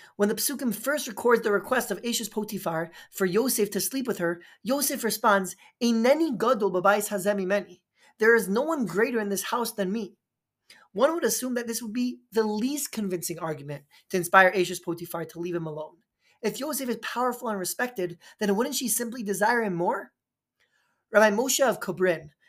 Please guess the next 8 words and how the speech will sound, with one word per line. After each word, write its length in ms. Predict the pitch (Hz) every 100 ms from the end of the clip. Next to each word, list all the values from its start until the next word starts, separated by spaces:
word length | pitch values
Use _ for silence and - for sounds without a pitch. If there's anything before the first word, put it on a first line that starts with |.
| -
explains 540 | 202 - 226 240 226 - -
that 220 | 233 240
Yosef 440 | 185 269 254 302 233
wasn't 460 | 175 202 247 294
responding 540 | 247 220 - 208 247 220
to 120 | 214
Ashes 220 | 202 202
Pot-, 240 | - 190